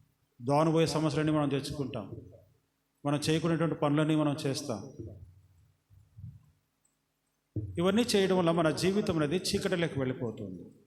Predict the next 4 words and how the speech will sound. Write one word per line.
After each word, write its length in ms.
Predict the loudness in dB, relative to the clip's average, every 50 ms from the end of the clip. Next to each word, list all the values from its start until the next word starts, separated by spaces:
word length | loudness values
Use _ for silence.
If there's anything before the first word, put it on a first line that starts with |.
| _ _ _ _ _ -20 -20 -20 _ _ _ _ -6 -4 -2
చీకటిలోకి 400 | -2 0 0 0 0 0 0 0
వెళ్ళిపోయినప్పుడు 680 | 0 0 0 0 -2 -2 -2 -2 -4 -4 -6 -8 -8 -10 -14 -18 -20 -20 -20 -10 -6 -6
ఎట్లా 220 | -2 0 0 0
ఉంటుంది? 360 | 0 0 -2 -4 -4 -6 -8